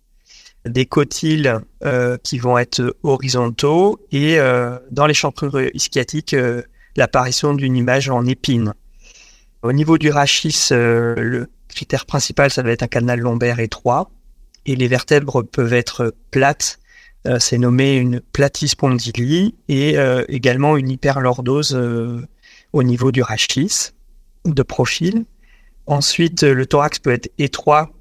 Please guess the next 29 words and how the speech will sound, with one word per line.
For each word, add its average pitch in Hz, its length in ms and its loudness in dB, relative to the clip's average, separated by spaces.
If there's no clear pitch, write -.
car 131 200 0
les 127 100 0
côtes 147 300 -2
peuvent 120 160 -2
être 113 180 -4
courtes. - 640 -6
Les 156 220 2
os 170 80 4
longs 170 160 0
sont 131 240 0
dans 147 260 2
l'ensemble 160 640 0
courts, 139 580 -2
euh, 113 320 -2
essentiellement 147 600 0
les 139 100 0
fémurs 151 440 0
et 147 80 0
les 127 240 0
humérus. 139 640 -2
Donc 131 180 -2
c'est 120 140 2
au 120 120 2
niveau, 131 560 2
euh, 107 180 0
proximal, 135 800 0
au 127 60 -2
niveau 110 260 0
rhizomélique. 131 960 -2